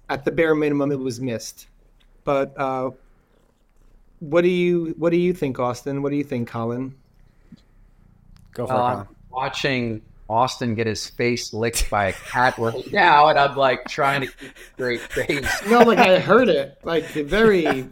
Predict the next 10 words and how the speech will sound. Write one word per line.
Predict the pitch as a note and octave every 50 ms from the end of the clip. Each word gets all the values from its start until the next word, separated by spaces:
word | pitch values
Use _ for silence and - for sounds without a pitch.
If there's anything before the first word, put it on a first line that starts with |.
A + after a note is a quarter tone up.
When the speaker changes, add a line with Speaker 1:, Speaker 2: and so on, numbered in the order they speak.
| - - -
Speaker 1:
very, | - F3 F#3+ G3 F#3+ F#3 F3+ F3
I | - D#3+ C#3+
heard | C#3 - F#3+ G3+ G#3 G3+ D#3+
the | F3 E3
licking. | E3 F3+ F#3 F3+ C#3+ B2 A#2 B2
It | C3
was | C#3 C#3+ C#3+ C#3+ C#3 C3 C3+ - - - - -
very | E3 F3 F3 F3
unprofessional. | E3+ D#3 C#3+ - C3+ A#2 B2 A2+ A2 - - - - A2+ - - - - - - - - - -
Speaker 2:
<laughs> | - B3+